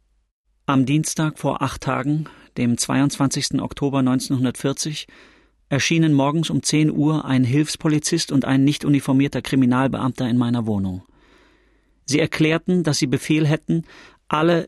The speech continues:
nicht arisch verheirateten Juden zu verhaften, dass diese innerhalb einer Stunde das Notwendigste an Kleidern und Essen in einen Koffer packen müssten, den sie selbst tragen könnten. Meine Frau könne hierbleiben,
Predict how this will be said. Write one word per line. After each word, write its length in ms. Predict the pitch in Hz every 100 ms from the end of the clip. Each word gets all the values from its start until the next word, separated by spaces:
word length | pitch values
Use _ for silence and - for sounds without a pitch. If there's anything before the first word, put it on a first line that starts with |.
| -
nicht 420 | 139 156 170 -
arisch 460 | 151 147 143 147 -
verheirateten 720 | 143 139 147 135 139 - 131
Juden 380 | 123 143 127 120
zu 140 | -
verhaften, 600 | - 117 127 - 92 87 - _ - - _ _ _ _
dass 180 | 139 123
diese 220 | 165 151
innerhalb 400 | 175 170 151 151
einer 320 | - 156 165 156
Stunde 360 | 165 160 160
das 200 | 160 131
Notwendigste 720 | 147 151 - 143 143 - -
an 120 | 127 -
Kleidern 460 | 135 127 135 143
und 180 | 131 -
Essen 300 | 139 - 147
in 100 | 127
einen 280 | 123 123 113
Koffer 260 | 147 -
packen 320 | 147 147 - 151
müssten, 400 | 151 - 160 - - -
den 140 | 135
sie 100 | 120
selbst 380 | 110 135 151 -
tragen 340 | - 131 107 98
könnten. 460 | 107 82 - 113 _ _ _ _ _ _ _ _ _ -
Meine 260 | 127 131
Frau 380 | - 120 127 143
könne 240 | - 143 131
hierbleiben, 640 | 131 113 98 92 95